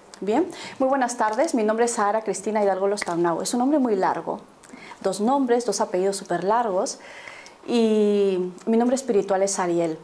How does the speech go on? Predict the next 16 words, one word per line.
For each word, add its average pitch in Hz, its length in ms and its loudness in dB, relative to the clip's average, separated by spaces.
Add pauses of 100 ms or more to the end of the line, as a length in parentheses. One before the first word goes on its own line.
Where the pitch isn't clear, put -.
(140)
o 185 120 0
Chariel. 170 500 -2 (400)
Bien, 262 200 2 (680)
los 208 160 0
ángeles, 277 680 2 (420)
eh, 185 500 2
están 214 320 -2
en 247 140 0
continuo 226 480 0
contacto 196 440 0
conmigo 208 340 0
desde 214 200 0
que 180 80 -4
soy 196 160 0
muy 214 160 -4
pequeña. 170 500 -4